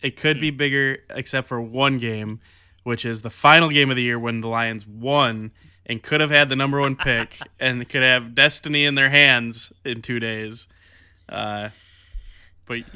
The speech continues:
Speaker 2: Well,
Speaker 1: continue.
Speaker 2: we'll, we'll really see, because, uh,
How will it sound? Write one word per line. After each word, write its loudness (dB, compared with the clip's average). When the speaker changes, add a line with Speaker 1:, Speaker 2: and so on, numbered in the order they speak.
Speaker 2:
Well, -2
Speaker 1:
continue. -6
Speaker 2:
we'll, -4
we'll -4
really -6
see, -8
because, -10
uh, -8